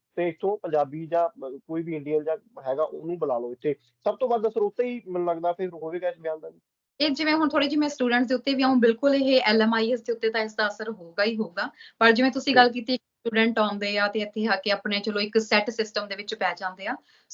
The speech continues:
Speaker 2: So ਤੁਹਾਨੂੰ ਮੈਂ
Speaker 1: ਜੀ।
Speaker 2: ਦੱਸ ਦੇਵਾਂ, ਵਕਤ ਸਟੂਡੈਂਟ ਦੀ ਲਾਈਫ ਵੀ ਇੱਥੇ ਕੋਈ ਬਹੁਤੀ ਈਜ਼ੀ ਨਹੀਂ ਹੈਗੀ, ਸੁਖਵਿੰਦਰ। ਅਹ, ਕੈਨੇਡਾ
Speaker 1: ਜੀ।
Speaker 2: ਦੇ ਕੋਨੇ ਵਿੱਚ ਇਸ ਵਕਤ ਇੰਟਰਨੈਸ਼ਨਲ ਸਟੂਡੈਂਟਸ ਦੇ ਵੱਲੋਂ ਪ੍ਰੋਟੈਸਟ ਕੀਤੇ ਜਾ ਰਹੇ ਨੇ, ਜਿਹਦੇ ਵਿੱਚ
Speaker 1: ਹੂੰ।
Speaker 2: majority of the Indian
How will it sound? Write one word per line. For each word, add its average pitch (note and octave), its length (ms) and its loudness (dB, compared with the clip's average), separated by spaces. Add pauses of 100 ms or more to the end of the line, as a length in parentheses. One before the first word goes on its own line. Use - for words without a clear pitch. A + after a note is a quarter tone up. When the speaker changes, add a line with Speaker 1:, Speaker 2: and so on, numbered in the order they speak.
Speaker 2:
So A3+ 100 6
ਤੁਹਾਨੂੰ B3 220 2
ਮੈਂ B3+ 100 6
Speaker 1:
ਜੀ। - 40 4
Speaker 2:
ਦੱਸ A3 220 6
ਦੇਵਾਂ, B3+ 180 -2 (380)
ਵਕਤ C4 220 -4
ਸਟੂਡੈਂਟ G#3+ 440 0
ਦੀ A#3+ 80 0
ਲਾਈਫ G#3+ 280 0
ਵੀ A3 120 -6
ਇੱਥੇ A3 220 -4
ਕੋਈ A3 160 0
ਬਹੁਤੀ G3+ 400 -2
ਈਜ਼ੀ G3 200 -6
ਨਹੀਂ G3 160 -16
ਹੈਗੀ, G3 200 -18
ਸੁਖਵਿੰਦਰ। F#3+ 560 -8
ਅਹ, - 580 2 (140)
ਕੈਨੇਡਾ A#3 340 4
Speaker 1:
ਜੀ। - 20 4
Speaker 2:
ਦੇ C4 80 4
ਕੋਨੇ - 580 -6
ਵਿੱਚ A3 220 0
ਇਸ A3 160 -6
ਵਕਤ G#3 220 -4
ਇੰਟਰਨੈਸ਼ਨਲ G#3 680 -2
ਸਟੂਡੈਂਟਸ G3 400 -6
ਦੇ - 80 -4
ਵੱਲੋਂ G3 240 -6
ਪ੍ਰੋਟੈਸਟ F#3 500 -6
ਕੀਤੇ F3+ 300 -14
ਜਾ E3 160 -10
ਰਹੇ E3 100 -16
ਨੇ, E3 120 -20 (180)
ਜਿਹਦੇ G#3+ 360 2
ਵਿੱਚ G#3+ 280 -2
Speaker 1:
ਹੂੰ। - 520 -2
Speaker 2:
majority A3 840 0
of F#3 100 0
the F#3+ 500 -2
Indian F#3+ 280 -4